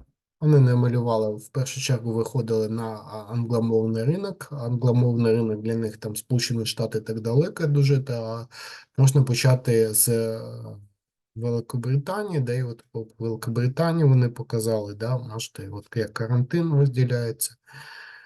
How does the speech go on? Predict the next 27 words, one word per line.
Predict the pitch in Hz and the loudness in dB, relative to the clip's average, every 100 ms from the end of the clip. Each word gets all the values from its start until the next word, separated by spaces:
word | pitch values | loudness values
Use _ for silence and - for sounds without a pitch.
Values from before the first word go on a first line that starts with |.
| _ _ _ | _ _ _
Ну, | 165 185 | -4 0
і | 180 | 6
глобально, | 147 160 143 160 170 170 151 135 135 | 8 8 8 8 6 8 8 8 4
м, | 143 135 131 127 | 4 6 8 8
е, | 127 123 120 120 120 117 113 113 | 4 2 -2 -2 -4 -4 -6 -6
в | 113 | -4
цьому | - 170 185 196 139 131 | 2 4 4 4 2 2
англомо-, | 131 143 151 147 147 151 135 131 123 123 120 117 113 107 120 123 | 2 4 6 6 6 2 0 -2 -4 -6 -6 -8 -12 -16 -18 -2
ан-, | 131 135 147 | 4 4 4
англомов-, | 139 151 143 156 165 156 131 | 2 2 4 4 4 2 2
ну, | 143 147 | 2 2
от | 131 - | 0 -2
англомовний | 127 120 131 135 127 117 117 | -4 -4 -6 -6 -6 -8 -12
ринок, | 117 202 233 131 - _ _ _ _ 117 | -10 -8 -8 -10 -14 _ _ _ _ -20
е, | 117 117 113 113 120 _ 123 117 123 | -16 -14 -14 -14 -16 _ -20 -12 -4
розмір | 143 170 139 135 120 - | -2 -2 0 -2 -4 -14
глобального | 127 135 139 156 135 131 131 | -10 -6 -4 -2 -2 -2 -4
ринку | 139 147 139 | -2 -4 -6
психологічного | 131 - 135 131 127 - 127 | -14 -14 -6 -4 -4 -6 -10
здоров'я, | 110 131 185 240 135 113 | -6 -4 -4 -6 -8 -6
ну, | 139 | -6
я | 151 | -2
не | 143 | -2
знаю, | 127 135 | 0 0
на | 127 | 0
який | 127 131 139 127 | -4 -6 -6 -4
рік, | 156 233 - | -6 -8 -12